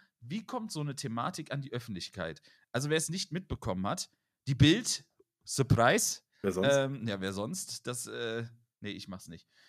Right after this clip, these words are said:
Speaker 1: Ähm, <laughs> ich, das Fass mach ich nicht auch noch auf. Ähm, hat berichtet, dass Joshua Kimmich, einer der wenigen Spieler, ich glaub auch zusammen,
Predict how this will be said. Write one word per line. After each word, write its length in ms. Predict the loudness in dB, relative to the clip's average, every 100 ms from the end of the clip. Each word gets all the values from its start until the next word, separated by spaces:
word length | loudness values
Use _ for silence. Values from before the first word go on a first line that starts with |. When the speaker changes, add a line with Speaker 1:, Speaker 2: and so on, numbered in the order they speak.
| _ -6
Speaker 1:
Ähm, 220 | -6 -4
<laughs> 40 |
ich, 100 | -6 -8 -12 -8
das 200 | -6 -4
Fass 200 | -4 -2
mach 100 | -4
ich 80 | -4
nicht 120 | -6
auch 60 | -6
noch 100 | -8
auf. 180 | -10 -14 -20 -20 _ _ -4
Ähm, 960 | -2 0 -2 -4 -6 -6 -6 -8 -10 _ -10
hat 220 | -8 -4
berichtet, 400 | -2 -2 -2 -2
dass 160 | -2 -2
Joshua 440 | -2 -2 0 -2
Kimmich, 460 | -2 -4 -4 -6 -8
einer 280 | -4 -2 -2
der 440 | 0 0 0 -4 _
wenigen 520 | -18 -6 -6 -4 -6
Spieler, 300 | -8 -8 -6
ich 120 | -6
glaub 180 | -6 -8
auch 120 | -8
zusammen, 640 | -10 -10 -4 -2 -2 -6